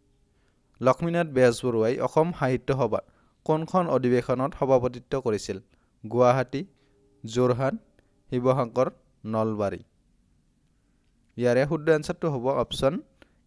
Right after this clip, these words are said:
এ, গুৱাহাটী অধিৱেশনত লক্ষ্মীনাথ বেজবৰুৱাই সভাপতিত্ব কৰিছিল।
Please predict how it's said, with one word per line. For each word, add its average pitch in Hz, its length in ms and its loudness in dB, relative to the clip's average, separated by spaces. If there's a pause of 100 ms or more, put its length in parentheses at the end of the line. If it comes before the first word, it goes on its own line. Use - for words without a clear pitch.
এ, 135 140 2 (440)
গুৱাহাটী 147 480 4 (440)
অধিৱেশনত 120 640 0 (160)
লক্ষ্মীনাথ 120 420 -6 (100)
বেজবৰুৱাই 107 400 -2 (100)
সভাপতিত্ব 113 640 -4 (460)
কৰিছিল। 101 420 -4